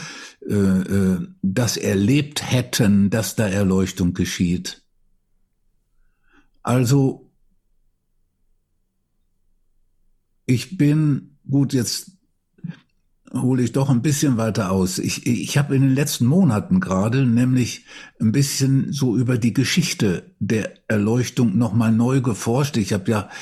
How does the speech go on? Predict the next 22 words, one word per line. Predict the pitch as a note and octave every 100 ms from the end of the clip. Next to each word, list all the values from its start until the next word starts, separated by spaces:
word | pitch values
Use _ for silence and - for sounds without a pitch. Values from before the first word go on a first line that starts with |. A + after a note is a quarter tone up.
| - - - - -
äh, |
habe | F2 F#2+ F#2 G#2
ja |
in | F#2+
den | G2
siebziger | G#2 - A#2+ G2 F#2+
Jahren | G#2 B2 G#2+
studiert, | - F#2 G2+ A#2 B2+
also | G2 F#2 G2+ F#2
die, | E2 G#2+ F2
die | E2+ F#2
Haupt-, | F#2 G#2 - -
die | G2
Zeit | F2 - G2+ G2 - _
kenne | - A#2 A2
ich | -
alle | G#2+ G#2
selber, | F#2+ D3 F#3+ A#2
aber | F#2+ G#2 G#2+
noch | A#2+ C3 C#3
mal | C3 B2+
auch | - A#2 -